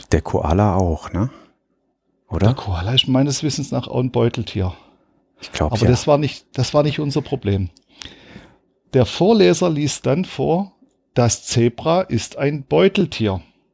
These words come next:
Speaker 2: Natürlich ist das Zebra kein Beuteltier. Also haben alle mit ihrer Nein-Hand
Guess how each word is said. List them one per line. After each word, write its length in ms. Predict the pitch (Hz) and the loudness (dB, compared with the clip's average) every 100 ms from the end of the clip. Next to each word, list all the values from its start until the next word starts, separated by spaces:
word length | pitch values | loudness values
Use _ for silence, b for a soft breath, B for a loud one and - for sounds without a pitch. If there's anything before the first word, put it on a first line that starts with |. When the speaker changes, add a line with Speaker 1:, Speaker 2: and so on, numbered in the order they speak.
| _ _ _ _ b b b b b - | _ _ _ _ b b b b b -4
Speaker 2:
Natürlich 480 | 113 - 135 147 | -4 2 2 2
ist 160 | 135 - | 0 -2
das 100 | - | -6
Zebra 400 | - 135 - 113 | 2 2 2 -4
kein 240 | 113 107 | 0 0
Beuteltier. 560 | 101 147 139 - 104 87 _ _ b b b b b | 4 2 2 -2 -6 -6 _ _ b b b b b
Also 280 | 110 110 110 | -2 2 2
haben 200 | 110 113 | 2 2
alle 240 | 117 175 | 4 4
mit 180 | 170 139 | 2 0
ihrer 220 | 135 123 | -2 0
Nein-Hand 760 | 104 110 131 147 160 226 - | 2 4 2 2 2 2 0